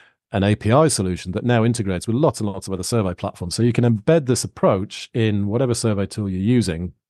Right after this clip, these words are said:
which will be a conversational thing. So it'll be like, you know, uh, you know, "Why did you like, um, that particular car?" And it's like, "Well, you know, it's, it's because it's got,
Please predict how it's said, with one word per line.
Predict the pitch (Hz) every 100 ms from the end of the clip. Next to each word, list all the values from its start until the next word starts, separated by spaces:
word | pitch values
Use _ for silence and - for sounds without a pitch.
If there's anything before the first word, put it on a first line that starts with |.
| _ _ _ _ _ _
which | - 123
will | 135
be | 120 113 107 - - - - _ -
a | 120
conversational | 113 95 92 90 92 90
thing. | 98 82
So | 80 98
it'll | 98
be | 98
like, | 95 92 - -
you |
know, | 73 - - - - 98
uh, | 90 87 85 85 85 -
you | 85
know, | 82
"Why | - 107 104
did | 95 95
you | 98
like, | 90 90 90 92 - - _ _
um, | - 85 85 87
that | 87 98 -
particular | - 85 90 95
car?" | - 202 139 110
And | 92
it's | 90 -
like, | 90 -
"Well, | 131 113 113 107
you | 104
know, | 92 92
it's, | - -
it's | 101 87
because | - 92 98 92
it's | 85 -
got, | - 90